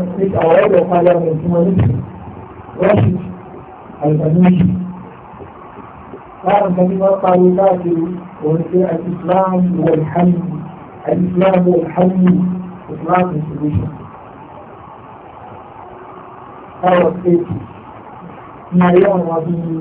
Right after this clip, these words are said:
Bora Silva, ní ayé àwọn bíi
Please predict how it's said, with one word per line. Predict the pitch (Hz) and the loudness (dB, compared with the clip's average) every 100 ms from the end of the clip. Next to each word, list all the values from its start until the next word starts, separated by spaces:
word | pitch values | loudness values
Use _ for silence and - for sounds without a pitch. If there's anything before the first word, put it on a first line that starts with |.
| 170 180 | -6 -8
Bora | - 180 185 160 | -2 2 2 2
Silva, | - 165 151 127 - - - - - - - - - - - - - - - - | -2 -2 -2 -2 -4 -14 -18 -20 -20 -20 -20 -20 -20 -20 -20 -20 -18 -18 -18 -10
ní | 170 180 | 0 4
ayé | 180 180 196 | 6 6 6
àwọn | 185 170 165 165 160 160 170 180 - - - - - - | 4 0 -2 -2 -2 -2 -4 -8 -12 -18 -20 -20 -20 -18
bíi | 175 175 165 | -12 -6 -4